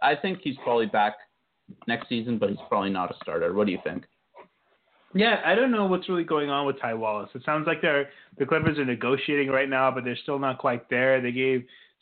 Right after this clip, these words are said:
Speaker 2: C J Williams a nice deal, which is great. Um, you know, I think everybody kind of agreed as far as the best of all worlds, as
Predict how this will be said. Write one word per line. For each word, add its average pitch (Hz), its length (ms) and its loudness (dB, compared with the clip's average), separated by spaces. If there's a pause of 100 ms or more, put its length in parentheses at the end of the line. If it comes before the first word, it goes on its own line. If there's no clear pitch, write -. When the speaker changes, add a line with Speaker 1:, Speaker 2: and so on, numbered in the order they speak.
Speaker 2:
C 139 100 0
J 127 160 2
Williams 127 460 2
a 123 40 -2
nice 123 220 0 (100)
deal, 127 320 0
which 120 160 -6
is 110 160 -6
great. 131 460 0 (420)
Um, 127 360 2
you 160 140 0
know, 143 240 6
I 143 140 0
think 151 200 -2
everybody 147 400 2
kind 139 200 0
of 135 120 2
agreed 123 480 -2
as 107 160 -8
far 127 180 2
as 117 140 -2
the 120 100 -4
best 127 240 -4
of 123 80 -10
all 120 360 -2
worlds, 113 520 -2
as 113 60 -18